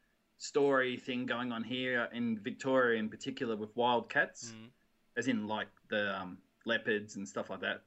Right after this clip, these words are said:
Speaker 1: running around in the Grampians in the bush. They got dumped years ago, and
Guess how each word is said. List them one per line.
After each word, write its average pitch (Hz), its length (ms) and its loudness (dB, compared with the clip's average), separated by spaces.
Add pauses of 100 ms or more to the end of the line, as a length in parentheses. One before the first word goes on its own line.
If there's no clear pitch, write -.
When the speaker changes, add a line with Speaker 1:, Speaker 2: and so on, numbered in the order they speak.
(140)
Speaker 1:
running 110 280 0
around 107 320 2
in 104 80 -2
the 101 60 -2
Grampians 107 600 0
in 107 60 -4
the 104 60 -2
bush. 117 280 -2
They 113 100 6
got 107 200 0
dumped 113 280 2
years 113 280 0
ago, 107 340 2
and 98 260 -6